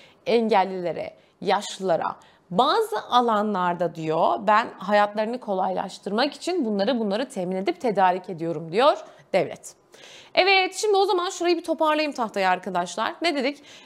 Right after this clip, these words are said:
Yalnızca insan olmam sıfatıyla bir takım haklarım var. Ve bu haklar devredilemez, dokunulamaz haklar demiştik. Şurada genel mantığını verdim. Aslında insan hakkı nedir bunu söyledik.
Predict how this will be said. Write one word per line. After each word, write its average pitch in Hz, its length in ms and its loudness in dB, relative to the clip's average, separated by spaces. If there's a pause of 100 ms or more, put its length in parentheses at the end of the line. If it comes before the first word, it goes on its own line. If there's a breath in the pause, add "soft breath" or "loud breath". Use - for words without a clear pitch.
Yalnızca 359 580 4
insan 349 380 0
olmam 381 400 0
sıfatıyla 240 680 -2
bir 262 80 -6
takım 269 300 -4
haklarım 226 540 -2
var. 330 480 0 (560 soft breath)
Ve 302 120 2
bu 370 140 8
haklar 277 640 0
devredilemez, 233 800 0
dokunulamaz 208 600 -2
haklar - 400 -4
demiştik. - 500 -14 (560 loud breath)
Şurada 480 280 2
genel 381 420 4
mantığını 392 500 2
verdim. 233 320 2
Aslında 240 280 -4
insan 285 220 -2
hakkı 269 220 -4
nedir 233 260 0
bunu 240 180 0
söyledik. 381 600 -2